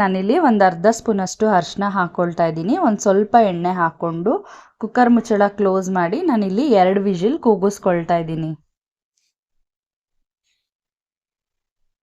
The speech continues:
ಎರಡು ವಿಸಿಲ್ ಕೂಗಿಸ್ಕೊಂಡಾಗಿದೆ.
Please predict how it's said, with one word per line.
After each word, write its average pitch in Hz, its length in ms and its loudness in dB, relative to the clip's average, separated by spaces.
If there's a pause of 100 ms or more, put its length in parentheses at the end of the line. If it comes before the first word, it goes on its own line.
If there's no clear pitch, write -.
(800)
ಎರಡು 202 280 4
ವಿಸಿಲ್ 240 320 2
ಕೂಗಿಸ್ಕೊಂಡಾಗಿದೆ. 196 880 0